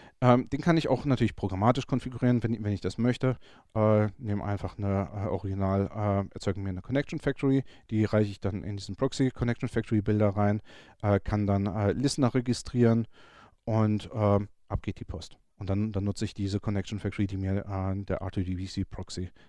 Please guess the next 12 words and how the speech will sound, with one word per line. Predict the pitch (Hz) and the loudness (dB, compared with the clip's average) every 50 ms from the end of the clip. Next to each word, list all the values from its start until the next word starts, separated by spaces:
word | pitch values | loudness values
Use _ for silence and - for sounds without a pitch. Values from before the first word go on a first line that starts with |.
| _ - | _ -12
dann | - 98 90 90 87 - _ - | -10 -10 -10 -10 -12 -16 _ -16
bereitstellt. | - - - - - - - - - 62 - - - _ _ _ _ _ _ _ _ _ _ _ _ _ _ _ _ _ _ _ _ _ _ - - - - - - - - - _ _ _ _ _ _ _ _ _ _ _ _ _ _ _ _ _ _ _ _ | -14 -14 -14 -14 -14 -14 -12 -12 -12 -14 -14 -16 -20 _ _ _ _ _ _ _ _ _ _ _ _ _ _ _ _ _ _ _ _ _ _ -20 -20 -20 -20 -20 -20 -20 -20 -20 _ _ _ _ _ _ _ _ _ _ _ _ _ _ _ _ _ _ _ _
Wie | - 131 | -4 -4
sieht's | 139 185 190 - - | -2 -2 -4 -4 -4
mit | 147 117 76 | -6 -2 -2
Alternativen | 107 95 113 113 104 104 - - 95 90 92 - | 0 0 2 0 0 -2 -4 -6 -8 -8 -8 -12
aus? | - - - - - - - - - - - - | -16 -16 -16 -16 -18 -18 -20 -20 -20 -20 -12 -4
Nun, | - 135 185 269 320 - - - - - - - - - - - - - - - - - _ _ _ _ _ - - _ _ _ _ _ _ _ _ _ _ _ _ _ _ _ _ _ _ _ _ _ _ _ _ _ _ _ _ _ _ _ _ _ _ _ _ _ _ _ _ _ _ _ - | 0 2 2 2 0 -4 -12 -20 -20 -20 -20 -20 -20 -20 -20 -18 -16 -16 -16 -18 -20 -20 _ _ _ _ _ -20 -20 _ _ _ _ _ _ _ _ _ _ _ _ _ _ _ _ _ _ _ _ _ _ _ _ _ _ _ _ _ _ _ _ _ _ _ _ _ _ _ _ _ _ _ -4
um | 147 147 147 | -2 0 2
Non-Docking | 143 156 170 165 165 - - 180 147 | 2 2 2 0 -2 -4 -2 -4 -2
zu | - 123 | -2 -2
erreichen, | 123 107 104 110 113 131 139 - 185 233 254 | -2 0 0 2 2 2 2 0 0 -2 -2